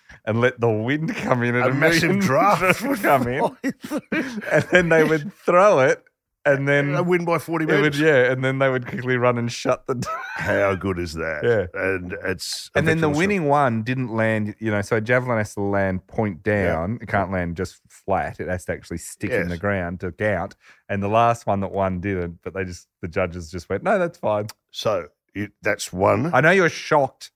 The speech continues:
Speaker 1: at the Russians cheating.
Speaker 2: I can't believe it. They have no history of systematic cheating.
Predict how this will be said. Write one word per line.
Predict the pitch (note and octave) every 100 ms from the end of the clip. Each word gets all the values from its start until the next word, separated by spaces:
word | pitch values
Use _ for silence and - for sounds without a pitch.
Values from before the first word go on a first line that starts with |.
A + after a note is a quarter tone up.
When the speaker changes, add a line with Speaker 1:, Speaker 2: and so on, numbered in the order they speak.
| _ _ _ -
Speaker 1:
at | A2 -
the | A#2
Russians | A2+ A2+ - A2 G#2+
cheating. | - G#2 A#2+
Speaker 2:
I |
can't | E3+ D#3 G2+
believe | G2 G#2
it. | D2+ D2 _ G2+
They | G#2+
have | G#2
no | B2+ A#2+
history | G2+ - - D#2+
of | D2 - _ _
systematic | - F#2+ E2+ D#2+ D2 -
cheating. | G2 G2